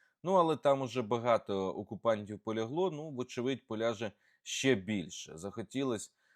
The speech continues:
росіянам перетворити, на жаль, Донеччину на братську могилу для себе за невідомі цілі та інтереси. Точніше, відомі за неоімперські агресивні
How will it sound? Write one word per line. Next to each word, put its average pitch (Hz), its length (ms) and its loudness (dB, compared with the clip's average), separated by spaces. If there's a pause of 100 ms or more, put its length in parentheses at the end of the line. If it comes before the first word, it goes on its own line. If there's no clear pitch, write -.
(160)
росіянам 113 640 0
перетворити, 104 640 -2
на 98 140 -6
жаль, 101 240 -2
Донеччину 104 600 -4
на 98 100 -2
братську 98 440 0
могилу 98 440 -4 (340)
для 104 260 0
себе 139 480 0 (340)
за 101 160 -2
невідомі 113 540 0
цілі 127 380 -2
та 113 220 0
інтереси. 104 640 -2
Точніше, 156 460 -4
відомі 143 440 0
за 110 340 0 (360)
неоімперські 139 1000 2
агресивні 123 720 -2